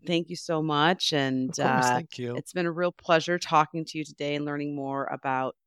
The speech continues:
Speaker 1: your job at Animal Tales and what it takes to be an animal educator and ambassador. So
Speaker 2: Absolutely. My pleasure.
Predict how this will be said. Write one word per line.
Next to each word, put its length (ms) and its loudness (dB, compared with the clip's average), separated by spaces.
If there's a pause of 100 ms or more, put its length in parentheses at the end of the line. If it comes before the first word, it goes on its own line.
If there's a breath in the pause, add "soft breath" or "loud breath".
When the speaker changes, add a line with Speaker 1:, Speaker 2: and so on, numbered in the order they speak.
(160)
Speaker 1:
your 100 -6
job 340 6
at 60 -2
Animal 300 0
Tales 340 -4
and 80 -8
what 140 -2
it 80 -8
takes 380 -4
to 120 -12
be 300 -4
an 120 -6
animal 360 2
educator 520 0
and 120 -2
ambassador. 640 0
So 420 0 (320)
Speaker 2:
Absolutely. 560 0
My 160 2
pleasure. 580 -4